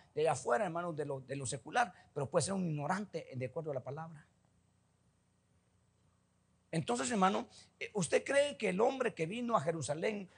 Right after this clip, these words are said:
a que le explicaran el capítulo cincuenta y tres de Isaías era un ignorante en el aspecto secular? Era el ministro de Finanzas. Y yo creo que ningún ministro de esa altura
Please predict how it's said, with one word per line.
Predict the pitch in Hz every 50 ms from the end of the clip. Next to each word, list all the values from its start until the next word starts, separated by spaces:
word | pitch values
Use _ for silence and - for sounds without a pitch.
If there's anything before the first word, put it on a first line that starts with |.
| - -
a | 156 156 -
que | 180
le | 170
explicaran | 160 - - 165 143 131 - - 233 233 220
el | 196 151
capítulo | - 147 - - 226 208 - 214 208
cincuenta | 151 185 170 156 - 165 160 139 - 147
y | 139
tres | - - 208 220 220 180
de | 185 170 156
Isaías | 139 - 139 143 180 214 202 180 156 - - - - -
era | 180 208 220
un | 214 202
ignorante | 185 180 170 175 202 240 262 277 - - 233 226 - _ -
en | 175 170
el | 151
aspecto | 139 - - 202 - - 160
secular? | 165 156 - 156 202 233 254 - - _ -
Era | 165 185
el | 190 180
ministro | 170 196 190 - - 170
de | 131
Finanzas. | 139 151 175 226 208 - 117 110 - - _ _ _ _ _ _ _ _ _ _ _ _ _ _ _ _ _ _ _ _ _ _ _ _ _
Y | - 139
yo | 170 175
creo | - 208 208 -
que | - 170
ningún | 151 151 156 175 240 277 240
ministro | 208 180 185 214 196 - 185 180
de |
esa | 151 165
altura | 147 127 - - - 311